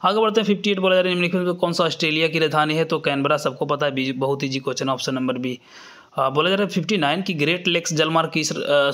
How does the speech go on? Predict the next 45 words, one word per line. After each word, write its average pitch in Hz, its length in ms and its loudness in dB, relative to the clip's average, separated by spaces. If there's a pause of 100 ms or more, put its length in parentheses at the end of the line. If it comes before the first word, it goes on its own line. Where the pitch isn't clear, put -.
महादेश 147 400 2
से 156 80 -2
संबंधित 147 500 0
है? 175 60 -2
तो 156 100 -2
ये 143 40 2
हो 147 60 0
जाएंगे 147 280 -2
एशिया 147 380 0
से, 123 220 -4
ऑप्शन 135 340 -2
नंबर 135 240 0
बी। 127 260 -4 (480)
आगे 170 180 2
बढ़ते 202 260 2
हैं, 202 60 0
तो 202 80 2
साठ 185 280 2
नंबर, 160 220 2
निम्न 175 200 0
में 180 80 -2
से 180 120 0
कौन 175 280 0
सा 180 140 0
एक 165 240 0
नागरीय 156 420 0
समस्या 160 460 0
है? 160 100 0
तो 156 120 -2
ये 151 140 0
इनमें 151 340 -2
से 156 120 -4
सभी 143 280 0
हो 156 120 4
जाएंगे, 151 320 2
सा-, 135 400 0
यानी 143 220 -2
तीनों 139 280 0
ऑप्शन 135 160 -4
सही 127 240 -2
है, 135 140 0
यानी 135 180 0
ऑप्शन 127 260 -2
नंबर 131 180 -2
डी। 123 200 -4